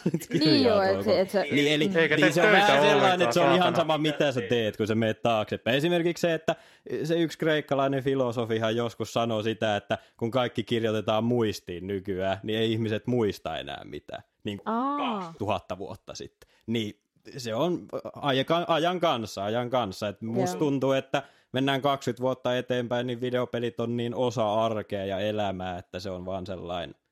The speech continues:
Speaker 1: se on sama asia vähän niin kuin kun sä lukisit kirjaa. Ei tietenkään sillä tavalla sama asia, mutta you know.
Speaker 2: Mm, siitä tulee sellainen.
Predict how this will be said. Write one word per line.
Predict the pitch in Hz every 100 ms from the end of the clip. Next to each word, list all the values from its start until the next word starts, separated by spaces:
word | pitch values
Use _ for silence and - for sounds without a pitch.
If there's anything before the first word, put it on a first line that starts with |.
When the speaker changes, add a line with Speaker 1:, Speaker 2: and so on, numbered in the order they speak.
| _ _ _ _
Speaker 1:
se |
on | 104
sama | 107 117 107 104
asia | 101 101 87
vähän | 90 90 80
niin | 76
kuin | 82
kun | 78 73
sä | 82
lukisit | 76 - 92 -
kirjaa. | 87 71 73
Ei | 98
tietenkään | 95 104 98 95 98
sillä | 117 104 90
tavalla | - 87 82
sama | - 82 78
asia, | - - - 50
mutta | - _ - _ -
you | 92
know. | 98 - -
Speaker 2:
Mm, | 214 202 190 -
siitä | - 190 -
tulee | 185 190 202
sellainen. | - 220 220